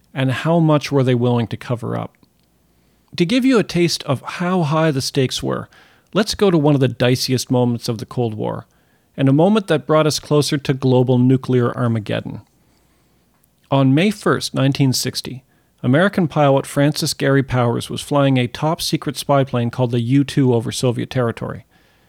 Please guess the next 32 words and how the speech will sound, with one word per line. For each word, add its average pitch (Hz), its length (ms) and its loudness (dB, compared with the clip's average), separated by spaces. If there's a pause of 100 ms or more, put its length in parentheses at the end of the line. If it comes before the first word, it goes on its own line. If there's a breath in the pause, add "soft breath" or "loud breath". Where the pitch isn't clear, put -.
(220 soft breath)
Powers 202 360 2
wasn't 165 280 0
in 156 180 2
the 147 80 4
American 127 400 2
Air 131 140 0
Force 117 300 -6
anymore. 120 320 -8
He - 140 -6
had 135 100 -2
been 127 220 2
discharged 131 640 0
in 117 80 -2
nineteen 117 320 -4
fifty-six. - 680 -10 (560 soft breath)
No 156 280 2
U 170 320 2
S 151 160 0
Air 151 140 0
Force 143 260 -2
pilots 139 460 -2
were 123 100 -2
allowed 127 380 2
to 120 60 -4
fly 123 260 0
the 117 80 -4
U 120 180 0
two 135 360 0
over 135 260 0
the 117 100 -4
Soviet 117 400 -4
Union. 131 360 -2